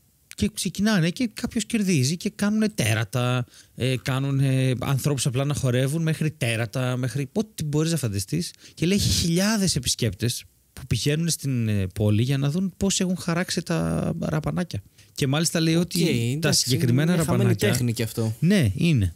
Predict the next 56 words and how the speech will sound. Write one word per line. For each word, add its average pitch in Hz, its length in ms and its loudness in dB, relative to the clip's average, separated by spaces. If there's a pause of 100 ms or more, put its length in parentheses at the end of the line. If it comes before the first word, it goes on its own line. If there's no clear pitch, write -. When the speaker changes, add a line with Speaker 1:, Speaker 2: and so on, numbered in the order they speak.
(140)
Speaker 1:
Γιατί 123 180 -2
τα - 80 -4
συγκεκριμένα 151 460 2
ραπανάκια 139 500 2
έχουν 165 300 0
τέχνη 170 280 0
και 165 120 0
πριν, 180 260 2
όπως 135 200 0
τα 151 80 0
μεγαλώνουνε, 120 540 4
γιατί 131 200 0
τους 139 140 0
δίνουν 151 200 2
πολλά 127 520 2
διάφορα 110 600 0
λιπάσματα 113 480 0
για 123 120 -2
να 123 60 2
γίνουν 123 160 2
τεράστια. 107 580 0 (300)
Speaker 2:
Ναι, 147 260 0
γιατί 156 260 -2
το 160 140 0
είδα, 170 180 2
δεν 131 60 0
είναι 151 100 0
τα 170 100 -2
ραπανάκια 127 360 0
που 110 60 -4
έχω 110 80 -2
στο 117 100 -4
μυαλό 113 300 0
μου 110 60 0
που 110 100 -4
είναι 107 120 0
σε 113 160 -4
μέγεθος 110 480 -2 (140)
καρυδιού, 110 440 -4
ας 104 80 0
Speaker 1:
Ναι, 131 60 2
Speaker 2:
πούμε. 131 160 2
Speaker 1:
ναι. 135 80 2
Speaker 2:
Είναι 139 80 2
ένα 135 140 -2
ραπανάκι 135 460 -4 (500)
σαν - 160 -2
τον 151 120 -2
Godzilla 143 360 2
εδώ 101 200 0
πέρα, 101 160 -2
αυτό 98 180 -6
που 101 200 -6
είδαμε 107 280 -4
στην 190 140 0
Speaker 1:
Και 180 340 2